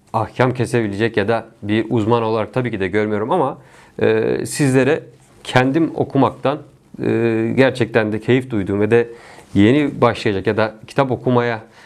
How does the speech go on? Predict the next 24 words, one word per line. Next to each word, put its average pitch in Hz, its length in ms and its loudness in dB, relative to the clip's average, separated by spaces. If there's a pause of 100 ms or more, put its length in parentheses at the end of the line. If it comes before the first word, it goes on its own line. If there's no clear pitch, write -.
(220)
e, 104 220 0 (140)
zaman 123 460 2 (140)
anlamında 107 400 0
ya 101 80 -2
da 104 60 -6
sıkıcı 117 420 -2
bularak, 110 600 -2
e, 104 240 -2
başlayamayan 113 480 0
arkadaşlarıma, 104 640 -4 (460)
e, 117 80 4
önerebileceğim 123 1000 2
kitapları, 98 580 -6
e, 95 120 -4
size 98 300 2
anlatmaya 90 420 0
çalışacağım. 135 580 -4 (840)
Bu 123 160 8
arada 135 280 4
ben, 139 160 2 (240)
e, 107 360 2
gerçekten 123 640 0
de, 117 180 0 (260)
e, 101 600 0